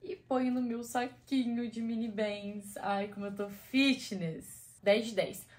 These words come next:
Agora vamos para a próxima coisa, que é o quê? Um lookzinho, né? Que não pode faltar no meu combo fitness. Cadê meu look? Meu look fit. Aqui está. Uh! Então esse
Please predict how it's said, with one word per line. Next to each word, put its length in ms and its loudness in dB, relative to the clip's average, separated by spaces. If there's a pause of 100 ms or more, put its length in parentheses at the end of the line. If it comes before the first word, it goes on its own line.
(120)
Agora 240 4
vamos 260 4
para 200 2
a 20 4
próxima 360 2
coisa, 300 0
que 80 -2
é 40 2
o 80 -2
quê? 360 -2 (120)
Um 140 0
lookzinho, 840 0
né? 200 0
Que 80 -6
não 120 -4
pode 220 0
faltar 320 -2
no 60 0
meu 140 0
combo 300 0
fitness. 520 -4
Cadê 220 -2
meu 160 0
look? 460 -4 (100)
Meu 100 -2
look 280 -4
fit. 420 -8 (720)
Aqui 380 -4
está. 580 4
Uh! 300 4 (880)
Então 200 4
esse 400 0